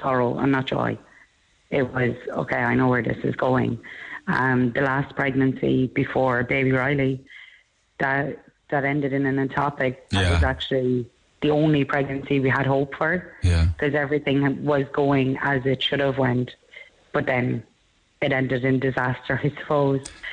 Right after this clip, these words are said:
Speaker 2: Can I have a
Speaker 1: Um,
Speaker 2: listen? Can I have a listen? Yeah, I know that was, that, that was tragic.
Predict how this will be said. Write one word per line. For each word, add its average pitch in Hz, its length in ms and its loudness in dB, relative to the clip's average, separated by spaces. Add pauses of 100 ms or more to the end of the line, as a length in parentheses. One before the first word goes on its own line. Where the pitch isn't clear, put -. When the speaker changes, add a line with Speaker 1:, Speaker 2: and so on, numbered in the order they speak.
Speaker 2:
Can 139 100 -2
I 202 120 2
have 139 220 2
a - 40 2
Speaker 1:
Um, 220 40 2
Speaker 2:
listen? 156 240 0
Can 151 80 2
I 190 40 0
have 202 100 -2
a 226 40 2
listen? 175 520 0
Yeah, 92 200 2
I 87 60 2
know 87 300 4
that 90 160 0
was, 78 260 0
that, 90 220 0
that 90 100 4
was 85 160 4
tragic. 85 460 0